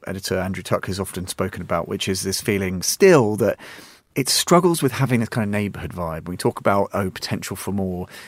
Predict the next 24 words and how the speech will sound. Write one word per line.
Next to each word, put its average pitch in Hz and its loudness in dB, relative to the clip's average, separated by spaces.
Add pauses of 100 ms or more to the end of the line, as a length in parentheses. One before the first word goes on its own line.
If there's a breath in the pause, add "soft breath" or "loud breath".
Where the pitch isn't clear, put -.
(140 loud breath)
residential, 120 2 (280 loud breath)
but - -8
it - -8
still 143 6
is 123 4
the - -6
case 92 0
that, - -2
you 101 -4
know, 98 -2 (200)
on - -2
the 113 0
weekend 104 0
in 92 -2
particular, 113 4 (260 loud breath)
well, 98 -2
actually 90 -4
increasingly 92 -2
on 92 -6
Mondays - -2
<laughs> - 2
and - -4
Fridays 135 6
now, 120 4